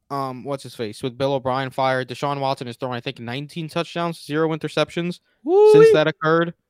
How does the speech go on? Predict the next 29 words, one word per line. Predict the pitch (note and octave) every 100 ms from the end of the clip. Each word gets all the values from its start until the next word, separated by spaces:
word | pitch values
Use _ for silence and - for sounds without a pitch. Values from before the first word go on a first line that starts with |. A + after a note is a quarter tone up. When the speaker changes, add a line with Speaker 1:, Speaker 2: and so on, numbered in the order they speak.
| _ _ _ -
Speaker 1:
The | C3
dude | C#3+ D#3+
has | D3
been | D3+ B2
unreal. | B2 D3 C3 C3 C3
He's | B2
been | A#2 B2+
the |
quarterback | A#2 - C#3 B2+ B2+ A#2+ _ _ _ _ _
one | A#2+ C#3 C#3 C3+ _
in | C3+
that | C3+ B2+
time | - C3+ B2+
span. | - C3 B2+ B2+ B2 _ _ _ _ _ _ _
So | -
losing | A#2 D3 D3+
Will | D3+
Fuller | C#3 C#3 C#3
certainly | B2 C3+ C3 B2+
sucks, | A2 - C3+ -
but | - A#2+ - _ _ _ _ _ _ _ _
Keke | - D3 D3+ D3
Coutee, | E3 D#3+ E3 D#3+ D3 -
now's | A2 C3+ E3+ F3
your | E3+
time | D#3 D#3+ D#3 D3+
to | D3
shine. | C#3 C#3+ C3 C3+ C3
I've | B2+ D3 C3+ -